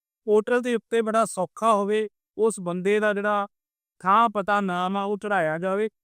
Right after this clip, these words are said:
ਉਸ ਦੇ ਨਾਲ ਨਾਲ ਸੰਬੰਧਿਤ ਜਿਹੜਾ ਥਾਣਾ, ਉਹਨਾਂ ਦਾ ਉਸ ਪੋਰਟਲ ਨੂੰ ਐਸ ਐਚ ਓਜ਼ ਦਾ ਜਾਂ ਮੁਨਸ਼ੀ ਦਾ ਐਕਸੈਸ ਹੋਵੇ, ਮਾ-, ਮਕਾਨ ਮਾਲਕ ਉੱਥੇ ਕਢਾਵੇ। ਔਰ ਤੁਹਾਨੂੰ ਮੈਂ ਹੋਰ ਗੱਲ ਦੱਸਾਂ,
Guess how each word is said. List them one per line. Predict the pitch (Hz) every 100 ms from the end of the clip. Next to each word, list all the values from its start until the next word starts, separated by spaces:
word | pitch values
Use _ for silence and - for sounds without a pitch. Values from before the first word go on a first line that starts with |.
| _ -
ਉਸ | 214 208
ਦੇ | 220 247
ਨਾਲ | 202 190 202
ਨਾਲ | 214 220 226 _ _ -
ਸੰਬੰਧਿਤ | - 180 262 285 254
ਜਿਹੜਾ | 233 247 233
ਥਾਣਾ, | 185 175 190 180 - _ _
ਉਹਨਾਂ | 208 254 269
ਦਾ | 240
ਉਸ | 233 220 208 -
ਪੋਰਟਲ | 196 190 208 214
ਨੂੰ | 214 202 -
ਐਸ | 190 202
ਐਚ | 196 202
ਓਜ਼ | 202 185
ਦਾ | 196
ਜਾਂ | 196
ਮੁਨਸ਼ੀ | 190 175 - 202
ਦਾ | 196
ਐਕਸੈਸ | 170 - 196 214
ਹੋਵੇ, | 214 226 233 _ _
ਮਾ-, | 190 180 190
ਮਕਾਨ | 202 185 190 202
ਮਾਲਕ | 214 202 202
ਉੱਥੇ | 202 180 202
ਕਢਾਵੇ। | 208 196 180 214
ਔਰ | 220
ਤੁਹਾਨੂੰ | 202 214
ਮੈਂ | 214
ਹੋਰ | 175 190 196
ਗੱਲ | 202
ਦੱਸਾਂ, | 175 - 202 233